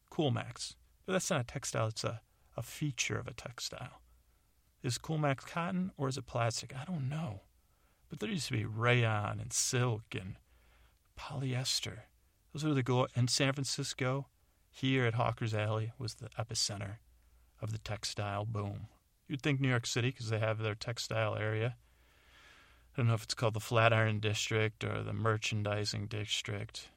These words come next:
or the Garment District, but that'd be garments.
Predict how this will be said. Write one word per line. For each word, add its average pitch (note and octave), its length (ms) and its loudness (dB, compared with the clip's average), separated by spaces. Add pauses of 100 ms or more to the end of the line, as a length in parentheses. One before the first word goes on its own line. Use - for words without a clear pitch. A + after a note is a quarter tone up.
(340)
or A2 180 -4
the G#2+ 280 -8 (1200)
Garment G#2+ 380 0
District, - 560 -6 (180)
but A#2+ 100 -12
that'd A#2 180 2
be G#2 200 -4
garments. A2+ 640 0